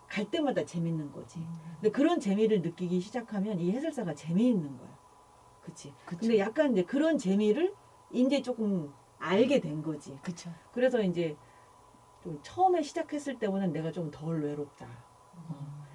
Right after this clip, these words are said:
Speaker 1: 그리고 이제, 아, 내가 뭐 하자고 했을 때 한 번쯤은, "아, 그래요, 선생님, 생각해 볼게요. 일정 한번 확인해 볼게요." 라고 얘기하는 사람이 그래도 다섯 명 이상은 되니까
Speaker 2: 음.
Speaker 1: 뭔가 하더라도 믿고 할 수 있으니까 좀 좋지, 마음이.
Speaker 2: 네.
Speaker 1: 근데 이제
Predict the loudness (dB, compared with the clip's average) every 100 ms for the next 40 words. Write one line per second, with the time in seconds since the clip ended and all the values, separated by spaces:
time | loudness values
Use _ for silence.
0 | -14 -6 0 2 0 -2 -6 -6 -6 -8
1 | -14 -14 -6 -2 0 -2 -2 -2 0 0
2 | -2 -6 -4 -6 -6 -20 -20 -20 -8 0
3 | 4 4 4 -2 -2 -4 -6 -8 -8 -16
4 | -6 0 0 0 -2 -2 0 0 0 0
5 | -2 2 8 8 8 2 2 2 2 0
6 | 0 2 2 2 2 0 2 2 2 4
7 | 6 6 2 0 -2 -2 -2 -4 -8 -20
8 | -14 0 4 4 0 0 2 2 0 -2
9 | -4 -4 -6 -2 -2 -2 -8 -8 -6 -6
10 | -8 -16 -20 -20 -6 -4 -2 -2 -2 0
11 | 0 0 -8 -12 -12 -4 -4 -2 -2 -2
12 | -4 -4 -6 -8 -8 -10 -8 -8 -8 -12
13 | -12 -10 -8 -8 -8 -14 -8 -6 -6 -10
14 | -4 2 4 6 4